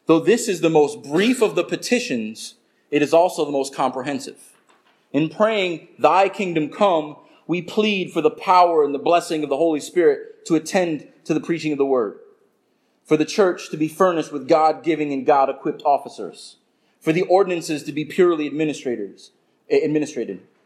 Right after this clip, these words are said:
for an increase of spiritual gifts and graces in Christ's members,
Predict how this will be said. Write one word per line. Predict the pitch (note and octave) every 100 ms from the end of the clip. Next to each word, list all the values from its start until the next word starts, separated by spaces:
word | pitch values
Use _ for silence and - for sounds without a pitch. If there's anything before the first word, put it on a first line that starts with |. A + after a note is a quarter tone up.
| _ _
for | - F#3
an | F3+
increase | G#3 G#3 - F3 D#3+
of |
spiritual | - - F#3+ E3+ D3
gifts | B2+ E3 D#3+
and | C#3
graces | C#3 D#3+ E3+ D3 B2 - - _
in | C#3 C3+ B2
Christ's | - E3+ D3 -
members, | C#3 C#3 A2+ F#2+ - -